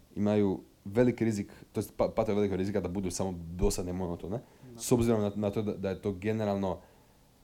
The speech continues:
Speaker 1: n-, nema key change-eva kod njih često. Generalno je sve, mislim, ako ih ima, ne osjete se
Speaker 2: Ima
Speaker 1: toliko
Speaker 2: sam-,
Speaker 1: jako.
Speaker 2: ima samo zanimljive chord progressions.
Speaker 1: N-, to da,
Speaker 2: Da.
Speaker 1: to da, ali key change-evi nisu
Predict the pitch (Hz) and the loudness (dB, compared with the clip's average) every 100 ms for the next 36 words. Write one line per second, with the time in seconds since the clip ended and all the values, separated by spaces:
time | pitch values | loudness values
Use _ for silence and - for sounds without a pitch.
0 | _ - - - 110 107 113 156 135 - | _ -20 -18 -8 -6 0 4 4 4 2
1 | 117 - 92 95 - - 76 - - - | -2 -2 -2 -2 -4 -6 -10 -12 -16 -10
2 | - - - - _ _ - 107 139 139 | -8 -8 -10 -18 _ _ -4 2 4 6
3 | 120 117 127 131 - - - 165 123 - | 2 2 4 4 4 -4 4 4 4 -4
4 | - - - - - 113 123 - 165 139 | -14 -20 -20 0 2 4 2 6 6 8
5 | 123 120 123 156 101 - 104 110 95 - | 6 6 6 2 0 0 4 6 6 2
6 | 185 185 185 170 143 - 139 131 143 151 | -2 -4 -6 -6 -10 -14 -12 -10 -8 -6
7 | 151 131 143 - 131 117 113 - - - | -8 -8 -10 -10 -12 -12 -14 -14 -10 -6
8 | 131 - 135 151 165 - 131 117 113 - | 4 10 10 10 6 2 0 4 4 2
9 | 101 101 170 160 143 156 143 123 123 127 | -2 -2 0 4 4 6 6 6 4 4
10 | 160 | 4